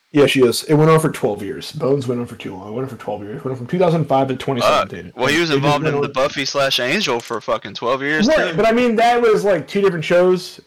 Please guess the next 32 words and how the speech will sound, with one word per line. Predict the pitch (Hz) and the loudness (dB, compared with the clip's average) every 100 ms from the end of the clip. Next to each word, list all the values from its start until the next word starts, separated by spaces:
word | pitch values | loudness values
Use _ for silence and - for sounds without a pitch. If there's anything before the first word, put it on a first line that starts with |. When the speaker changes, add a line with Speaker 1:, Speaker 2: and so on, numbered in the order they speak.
| _ | _
Speaker 1:
and, | 156 156 151 143 139 139 135 - | 0 2 4 2 0 -2 -6 -2
you | 160 | 2
know | 156 | 4
what | 156 | 4
I | 156 | 2
mean? | 131 - 143 | 0 -6 -2
But, | 147 | 2
like, | 143 135 | 2 2
Speaker 2:
He | |
played | 190 | 0
Speaker 1:
I | 170 | 0
feel | 170 | 0
Speaker 2:
the | |
Speaker 1:
like | 160 | 0
Speaker 2:
same | 147 | 0
Speaker 1:
Bones | 147 | 0
went | 139 127 117 143 | 0 0 0 -2
Speaker 2:
character. | 135 139 | -4 -6
Speaker 1:
on | 135 | -8
for | 151 | -10
too | 165 147 120 | -6 -4 -4
long. | 110 143 | -4 -2
He | |
did, | 196 160 104 | 0 0 0
but | 147 | 0
it | 160 | 0
was | 147 | 2
still, | 185 | 2
like, | 127 | 2
two | 151 | -2
different | 113 104 | -2 -8
shows. | 98 - | -14 -14